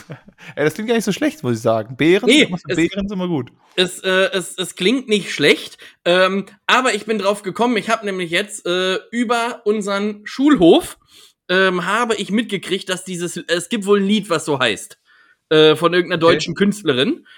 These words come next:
Speaker 2: äh, was absolut viral gegangen ist, erst über TikTok und jetzt bei Spotify und so, alles Mögliche. Ähm,
Speaker 1: Okay.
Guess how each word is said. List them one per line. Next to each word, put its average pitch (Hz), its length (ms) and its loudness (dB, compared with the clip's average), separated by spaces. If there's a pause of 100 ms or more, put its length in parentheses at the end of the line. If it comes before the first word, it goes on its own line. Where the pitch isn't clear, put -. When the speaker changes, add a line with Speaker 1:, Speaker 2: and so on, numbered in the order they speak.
(220)
Speaker 2:
äh, 175 80 0
was 175 580 2
absolut 214 520 0
viral 190 340 -2
gegangen 160 380 0
ist, 180 160 -10
erst 175 240 -8
über 175 200 -4
TikTok 202 420 -2
und 180 100 -2
jetzt 170 220 -4
bei 165 100 -2
Spotify 170 800 0
und 160 120 -6
so, 160 320 -2
alles 180 300 -6
Mögliche. 180 540 -6 (440)
Ähm, 170 520 2
Speaker 1:
Okay. 165 180 -4